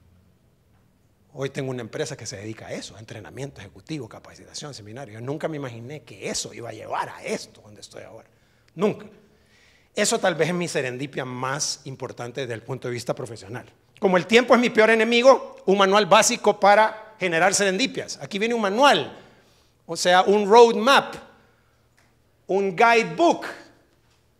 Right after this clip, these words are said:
En primer lugar, tenemos que amar, servir e impactar.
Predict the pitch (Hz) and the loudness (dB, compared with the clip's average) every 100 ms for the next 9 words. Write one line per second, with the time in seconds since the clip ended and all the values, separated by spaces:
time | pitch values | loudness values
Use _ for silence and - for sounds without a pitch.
0 | _ _ - 202 185 208 277 277 294 269 | _ _ -8 -4 -2 0 0 2 2 2
1 | 220 208 233 - 185 202 294 269 - 180 | 0 0 -2 0 0 4 4 4 0 0
2 | 160 240 220 175 170 143 - 208 139 - | 0 0 0 0 -2 -4 0 2 2 -4